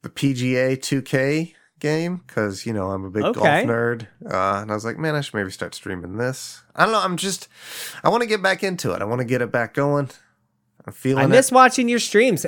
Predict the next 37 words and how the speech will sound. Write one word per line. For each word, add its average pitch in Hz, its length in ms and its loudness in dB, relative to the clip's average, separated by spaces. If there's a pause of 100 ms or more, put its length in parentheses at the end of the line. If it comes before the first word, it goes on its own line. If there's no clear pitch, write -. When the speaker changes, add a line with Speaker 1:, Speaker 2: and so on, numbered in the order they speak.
(120)
Speaker 2:
but 175 120 6
I 165 160 4
do 202 260 0
get 185 400 0
also, 160 400 0
like, 135 180 2
how, 135 380 2 (600)
like, 131 300 -2
anxiety 120 600 2
inducing 127 480 2
that 117 180 -6
can 104 200 -8
be 104 340 -6
too. 104 680 0
And 90 280 -8 (1700)
yeah, 131 340 0 (260)
Speaker 1:
I 147 100 10
Speaker 2:
I, - 20 12
I 202 60 10 (120)
Speaker 1:
think - 60 4
I - 20 -2
Speaker 2:
feel 220 200 6
you 214 120 8
there. 151 360 4 (220)
I, 160 160 8
I 156 120 4
wish 233 240 4
that, 269 220 4
like, 220 260 0 (200)
it 165 100 2
always 254 240 4
seems 226 280 0
like 196 160 0
my 139 200 4
streams 147 440 0
are 120 100 2
never, 110 680 0